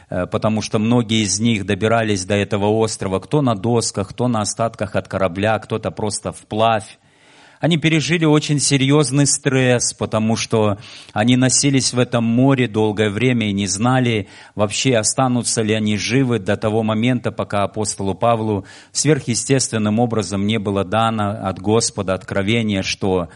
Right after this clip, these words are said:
э, они останутся живы, а разобьется только корабль. Они прилагали массу усилий, и, находясь уже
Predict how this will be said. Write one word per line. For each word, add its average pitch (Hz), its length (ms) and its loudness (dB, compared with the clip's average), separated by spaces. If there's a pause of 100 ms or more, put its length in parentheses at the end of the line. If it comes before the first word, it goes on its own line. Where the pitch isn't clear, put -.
(320)
э, - 60 -8
они 120 400 2
останутся 107 600 -2
живы, 104 540 0
а 87 340 0
разобьется 98 600 -2
только 87 380 -6
корабль. 85 600 -6 (920)
Они 131 340 4
прилагали 127 540 2
массу 120 460 2
усилий, 110 760 2 (260)
и, 117 80 2
находясь 143 580 2
уже 123 540 2